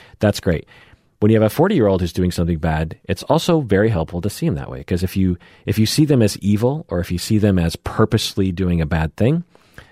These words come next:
then you miss all the opportunities to actually help them with their problem that generates the bad behavior, quote unquote.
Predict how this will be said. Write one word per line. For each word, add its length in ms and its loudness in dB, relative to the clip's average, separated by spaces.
then 120 4
you 120 4
miss 400 2
all 280 4
the 120 4
opportunities 680 2
to 160 -2
actually 260 0
help 300 -2
them 160 0
with 120 -4
their 120 -2
problem 400 0
that 260 -2
generates 520 2
the 80 -6
bad 200 -2
behavior, 440 0
quote 180 -8
unquote. 320 -10